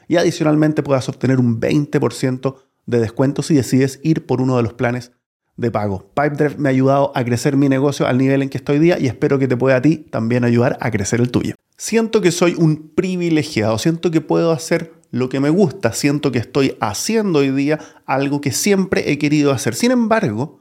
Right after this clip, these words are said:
me pasa muchas veces que no tengo ganas de hacerlo. ¿Cómo puede ser que haya dejado todo lo que no me gustaba hacer antes detrás para perseguir esto? Puede ser una analogía contigo en cualquier otro rubro,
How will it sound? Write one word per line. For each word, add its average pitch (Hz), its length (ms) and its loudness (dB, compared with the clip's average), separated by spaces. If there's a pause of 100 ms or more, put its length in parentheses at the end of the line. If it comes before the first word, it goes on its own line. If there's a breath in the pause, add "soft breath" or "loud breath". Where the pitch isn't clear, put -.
(300 soft breath)
me 131 160 -2
pasa 160 280 -4
muchas 151 280 0
veces 170 220 -2
que 226 100 0
no 214 160 0
tengo 202 240 -2
ganas 160 380 -2 (500 soft breath)
de 131 160 0
hacerlo. 131 480 -2
¿Cómo 320 300 2
puede 220 260 4
ser - 480 -4 (160)
que - 120 -2
haya 170 140 2
dejado 156 680 -2 (260)
todo 285 320 0
lo 180 100 0
que 123 120 2
no 131 120 2
me 156 80 2
gustaba 151 360 0
hacer 151 240 0
antes 139 420 -2
detrás 123 440 -2
para 120 260 0
perseguir 127 800 -2
esto? 151 560 -4 (260 loud breath)
Puede 101 200 -6
ser 113 140 -2
una 107 140 0
analogía 110 420 -2
contigo 113 400 0
en 135 220 2
cualquier 117 580 -2
otro 170 240 -2
rubro, 160 520 2